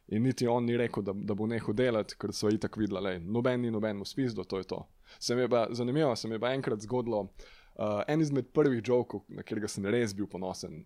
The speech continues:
ehm, se mi je pa zgodilo, da mi je potem ena,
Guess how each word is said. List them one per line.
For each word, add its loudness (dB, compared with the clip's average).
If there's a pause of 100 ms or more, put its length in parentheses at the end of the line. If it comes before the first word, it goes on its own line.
(100)
ehm, -6 (580)
se -6
mi -4
je -2
pa -6
zgodilo, 2
da -4 (560)
mi -2
je -2
potem -4
ena, -2